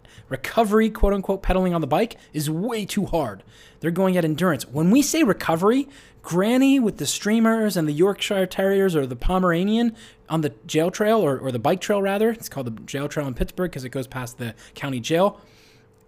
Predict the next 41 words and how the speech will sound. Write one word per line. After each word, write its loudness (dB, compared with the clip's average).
Should 0
pass -2
you -6
when -2
you're 2
going -2
through -4
your 0
recovery. -4
But -2
then 4
you 8
hit 4
your 4
one 2
minute 2
and 0
you 2
are 0
flying. -2
That 2
is 4
what 0
we 2
are 0
after. -6
That -2
is -4
exactly -2
what 2
we 0
want -4
here. -10
Now, -4
this 4
allows 2
us 0
to -8
improve 0
our 0
oxygen 0